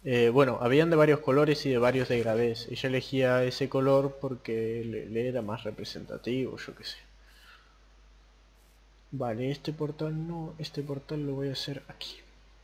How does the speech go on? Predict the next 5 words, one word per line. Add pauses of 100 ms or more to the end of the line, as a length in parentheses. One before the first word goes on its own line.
(380)
Eh, (100)
ya
van (1800)
tres
portales.